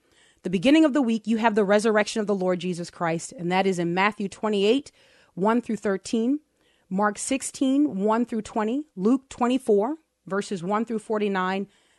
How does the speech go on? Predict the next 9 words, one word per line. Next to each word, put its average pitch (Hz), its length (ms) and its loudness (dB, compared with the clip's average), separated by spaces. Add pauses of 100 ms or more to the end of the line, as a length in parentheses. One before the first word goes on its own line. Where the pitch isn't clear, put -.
and 170 180 -6
John 226 260 2
chapter 233 280 -4
twenty, 202 340 -4
verses 180 400 -4
one 202 260 -2
through 226 140 -6
thirty-one. 180 720 -2 (680)
Now, 196 360 2